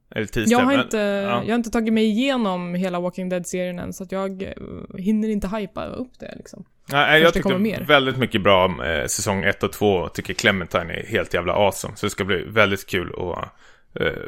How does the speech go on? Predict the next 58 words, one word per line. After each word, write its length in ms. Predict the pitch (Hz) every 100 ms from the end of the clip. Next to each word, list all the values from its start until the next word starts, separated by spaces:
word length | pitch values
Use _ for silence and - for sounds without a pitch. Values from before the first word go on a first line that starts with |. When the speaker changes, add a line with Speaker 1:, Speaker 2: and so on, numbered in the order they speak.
| 50 50 -
Speaker 1:
se 200 | - 110
vad 160 | 92 -
som 100 | 98
händer 200 | 92 90
härnäst. 320 | 101 85 -
Jag 120 | 107
tror, 320 | 120 107 95
det 100 | 80
känns 300 | - 120 110
lite 240 | 127 104 110
som 160 | 104
det 60 | 95
här 80 | 85
kommer 180 | 92 90
väl 120 | 90
vara 140 | 90
någon 140 | 90 -
avslutande 680 | 110 90 - 98 95 90 87
kapitel 520 | - 98 120 - -
faktiskt. 500 | - 95 - - -
Får 100 | -
en 60 | 101
känsla 360 | 117 98 107 104
av 60 |
i 40 | 233
alla 80 |
Speaker 2:
Mhm. 100 | 220
Speaker 1:
fall. 100 | 180 - - - -
Speaker 2:
Mm. 300 | 185 196 208 190 _ _ _ - -
Okej. 400 | 180 - - - _ - - - - - - -
Ehm, 300 | 208 208 202
men 140 | 233 254
det 80 |
är 40 | 320
väl 100 | 320
lite 240 | 311 254
av 100 | 240
det 120 | 226
vi 120 | 214 214
ser 140 | 220
fram 220 | 220 208
emot 220 | 202 196
nästa 240 | 202 196 -
år. 180 | 262 208
Men 80 |
jag 100 | 208
tänker 180 | 220 208
att 60 | 185
vi 80 | 196
kanske 220 | 220 214
grottar 320 | 208 247 240
ner 240 | 226 285
oss 200 | 254 208 -
ännu 200 | 240 226
mer 260 | 269 202 190
i 120 | 196
det 140 | 180
här 480 | 180 185 175 175 180